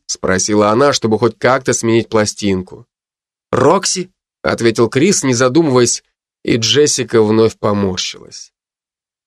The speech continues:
Это нелепое совпадение бесило её до зубовного скрежета.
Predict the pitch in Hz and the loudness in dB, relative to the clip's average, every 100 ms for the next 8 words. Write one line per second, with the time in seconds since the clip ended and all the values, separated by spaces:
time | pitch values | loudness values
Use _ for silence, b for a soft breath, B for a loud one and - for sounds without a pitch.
0 | - 117 127 143 185 240 214 185 - - | -6 0 2 4 4 2 4 2 2 -2
1 | 165 165 190 180 151 127 127 143 - 202 | 0 2 4 4 2 0 -2 -2 -2 0
2 | 165 135 131 117 131 113 123 131 135 117 | 2 2 0 0 0 0 -2 0 2 2
3 | 110 - - 117 90 90 - - | 0 -2 -2 -2 -2 -6 -20 -20